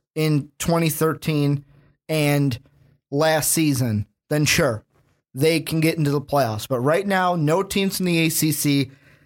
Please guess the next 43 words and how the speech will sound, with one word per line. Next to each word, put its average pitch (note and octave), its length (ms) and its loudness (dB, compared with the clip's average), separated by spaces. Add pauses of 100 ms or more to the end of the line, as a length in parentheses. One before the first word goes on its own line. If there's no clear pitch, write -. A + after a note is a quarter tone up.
(460)
And F3 140 0
we're A3 120 2
gonna C4+ 160 0
get G3 260 -2
to A#3 80 -4
this G#3+ 240 -2
later D#3+ 320 0
on. E3+ 180 0
I'm D#3 140 2
just E3 160 -2
gonna D#3 140 2
say E3 260 2
this D#3+ 220 -2
right D#3 220 0
now D3+ 340 2
to E3+ 80 -2
kinda D#3 320 0
tease F3 380 0
those D#3+ 260 2
previews. F#3 640 -2 (720)
I G3 40 -6
think A#3+ 140 -4
the E3 160 2
S E3+ 180 -2
E E3 80 0
C E3 220 0
and D#3 100 2
the C3+ 60 0
Big C3+ 300 -2
Ten D#3 400 0 (420)
have D#3 180 0
a C#3+ 60 2
real E3 280 2
good D#3 260 -2
chance C#3+ 600 0 (380)
of C#3 80 -2
having C#3+ 280 2
two D#3 200 -2
teams C#3 360 0
make B2 260 0
it. - 120 -4 (1300)
Two G#3 160 0
teams. A#2+ 480 -2